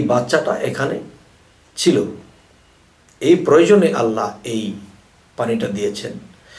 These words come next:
তবে যারা এই গর্ভ জলটাকে, যারা তরিকতের বা কোনো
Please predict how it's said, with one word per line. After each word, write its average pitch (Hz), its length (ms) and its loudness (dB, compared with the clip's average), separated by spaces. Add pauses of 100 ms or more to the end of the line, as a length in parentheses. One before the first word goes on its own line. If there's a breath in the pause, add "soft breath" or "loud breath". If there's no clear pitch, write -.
(380 loud breath)
তবে 180 180 6 (100)
যারা 135 200 6 (800)
এই 151 140 4 (140)
গর্ভ 123 220 4 (160)
জলটাকে, 113 500 0 (1120 soft breath)
যারা 123 320 4 (1000)
তরিকতের 160 580 4 (400)
বা 120 100 0 (220)
কোনো 135 160 2